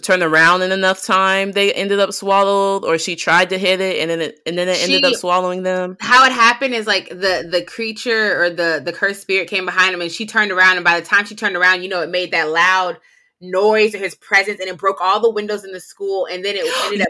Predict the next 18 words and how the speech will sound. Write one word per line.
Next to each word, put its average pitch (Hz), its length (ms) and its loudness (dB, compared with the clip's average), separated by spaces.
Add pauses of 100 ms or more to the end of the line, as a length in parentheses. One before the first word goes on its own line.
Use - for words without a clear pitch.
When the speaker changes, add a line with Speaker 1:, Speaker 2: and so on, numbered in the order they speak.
Speaker 2:
bursting 302 440 8
through 214 140 0
the 170 220 0
Speaker 1:
Yes. - 140 -14
Speaker 2:
building, 240 680 2
and 190 120 -2
then 196 80 -2
when 196 100 -8
she 208 140 -14
tried 190 240 0
to 185 80 -4
attack 233 480 0
Speaker 1:
Yeah. - 0 -
Speaker 2:
it 220 120 -2
in 185 140 -8
the 170 100 -4 (120)
air, 240 460 2 (300)
her, 180 480 2